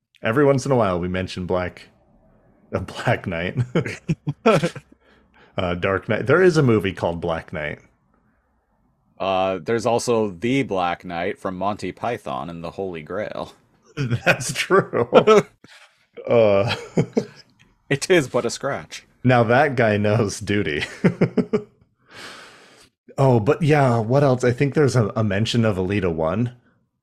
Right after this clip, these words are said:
Speaker 2: Oh,
Speaker 1: And
Speaker 2: yeah,
Speaker 1: s-,
Speaker 2: he,
Speaker 1: he's like,
Speaker 2: Megatron
Speaker 1: "You
Speaker 2: calls
Speaker 1: are
Speaker 2: her
Speaker 1: just"
Speaker 2: Ariel. He's like, "You're just like Ariel." And Prime's
Speaker 1: "You're
Speaker 2: like,
Speaker 1: just like Ariel."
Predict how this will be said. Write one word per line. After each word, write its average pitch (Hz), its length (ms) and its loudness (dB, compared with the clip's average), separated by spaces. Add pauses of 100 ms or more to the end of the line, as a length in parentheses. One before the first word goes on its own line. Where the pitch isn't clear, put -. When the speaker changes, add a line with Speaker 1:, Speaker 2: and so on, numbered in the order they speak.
(600)
Speaker 2:
Oh, - 80 0
Speaker 1:
And 226 80 6
Speaker 2:
yeah, 214 120 8
Speaker 1:
s-, 151 100 6
Speaker 2:
he, 147 160 0
Speaker 1:
he's 135 200 2
like, 113 180 6
Speaker 2:
Megatron - 260 2
Speaker 1:
"You 117 80 6
Speaker 2:
calls 127 240 8
Speaker 1:
are 120 100 6
Speaker 2:
her 123 60 2
Speaker 1:
just" 101 180 0
Speaker 2:
Ariel. 107 580 0 (520)
He's 143 260 -6
like, - 420 0
"You're 131 220 0
just 151 240 -2
like 151 220 0
Ariel." 104 640 -2 (480)
And 120 240 -2
Prime's 120 300 2
Speaker 1:
"You're 92 100 4
Speaker 2:
like, 110 140 4
Speaker 1:
just 85 180 -6
like 82 160 -4
Ariel." 76 580 -6